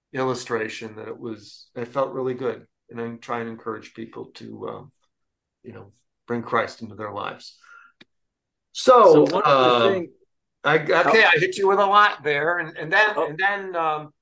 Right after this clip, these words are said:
Speaker 1: we had an opportunity to sell our Ruth's Chris in October. So we sold our four Ruth's Chris, and, uh, we did very well in that transaction. And, and, um, it's, it's been a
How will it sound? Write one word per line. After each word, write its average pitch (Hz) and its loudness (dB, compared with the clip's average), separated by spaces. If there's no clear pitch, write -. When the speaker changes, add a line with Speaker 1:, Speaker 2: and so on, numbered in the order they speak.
Speaker 1:
we 165 -2
had 180 -2
an 175 -2
opportunity 165 -4
to 147 -4
sell 143 2
our 139 4
Ruth's 139 -8
Chris 131 -6
in 127 -12
October. 123 -4
So 120 -14
we 113 -8
sold 120 -8
our 120 -4
four 120 -8
Ruth's 113 -10
Chris, - -10
and, - -20
uh, 107 -10
we 120 -20
did 120 -8
very 127 0
well 123 0
in 120 -8
that 120 -10
transaction. 113 -12
And, 107 -12
and, 104 -14
um, 101 -12
it's, 120 -14
it's 127 -14
been 120 -4
a 101 -6